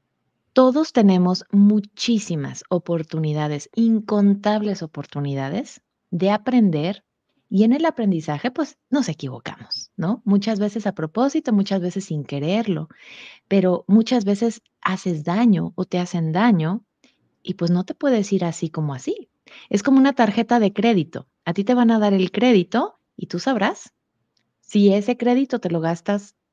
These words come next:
todo en la primer tienda que entras o te vuelves responsable y dices, "Bueno, compro lo que necesito, lo que me gustó, mi gustito,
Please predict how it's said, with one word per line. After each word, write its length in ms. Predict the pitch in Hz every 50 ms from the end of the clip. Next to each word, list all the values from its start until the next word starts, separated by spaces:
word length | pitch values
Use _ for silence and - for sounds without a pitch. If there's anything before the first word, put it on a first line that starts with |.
| _ _
todo 400 | - 240 254 240 220 240 330 -
en 120 | - 185 165
la 100 | 156 151
primer 320 | 156 170 165 165 175 185 180
tienda 320 | - 185 185 185 175 170
que 240 | 170 - 151 156 185
entras 540 | 233 254 247 - - 175 233 349 - - - _ _ _ - - - - _ _ _ _
o 320 | - 226 262 370 - - _ _ _ _ _ _ _ _ _ _ _ _ _ _ _ _ _ _
te 100 | - 208
vuelves 420 | 190 196 196 185 208 220 208 208 185
responsable 800 | 185 175 - - - 165 165 165 160 - 226 233 226 214 220 214
y 20 |
dices, 240 | 196 175 - 185 185
"Bueno, 300 | 185 220 240 262 294 -
compro 400 | - 196 175 175 - 180 185 190
lo 140 | 190 180 160
que 100 | - 160
necesito, 640 | 151 151 151 175 175 - - 302 311 311 - 320 311
lo 140 | 254 202 -
que 100 | 170 160
me 100 | 160 156
gustó, 580 | 156 175 185 - - - - - - 302 302
mi 140 | 285 226 180
gustito, 640 | 160 160 175 - - - 285 285 - - 320 381